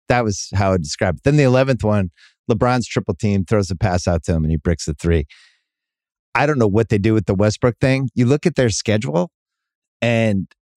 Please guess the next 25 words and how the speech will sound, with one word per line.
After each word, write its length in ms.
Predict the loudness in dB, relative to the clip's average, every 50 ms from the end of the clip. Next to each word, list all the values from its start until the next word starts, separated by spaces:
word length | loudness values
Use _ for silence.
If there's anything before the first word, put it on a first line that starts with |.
| _ _ _ _ _ _ _ _ -2
man, 300 | 2 2 4 4 4 4
it's 240 | 2 2 0 0 0
rough 500 | 2 2 2 0 -2 -4 -8 -14 -20 -20 _ _ -2
because 840 | -2 0 2 2 2 4 4 4 2 0 -2 -4 -8 -10 -12 -16 _ _ _ _ _ _ _ _ 0
now 60 | 2 2
you 140 | 2 2
could 180 | 2 0 0 0
say, 240 | 2 2 2 2 2
"Look, 240 | 0 0 0 0 0
settle 260 | 0 0 0 0 0
down. 380 | 0 0 0 0 0 0 0 0
They 100 | 0 0
lost 280 | 2 2 0 -2 -4
to 60 | -6 -4
two 120 | -2 -2
of 60 | -2
the 60 | 0
best 220 | 0 -2 -2 -2 -2
teams 180 | -2 -2 -2
in 60 | 0 0
the 60 | 2
West." 260 | 2 2 0 -2 -4 -2
I 120 | 0 2 2
don't 140 | 4 4
know. 220 | 4 2 2 0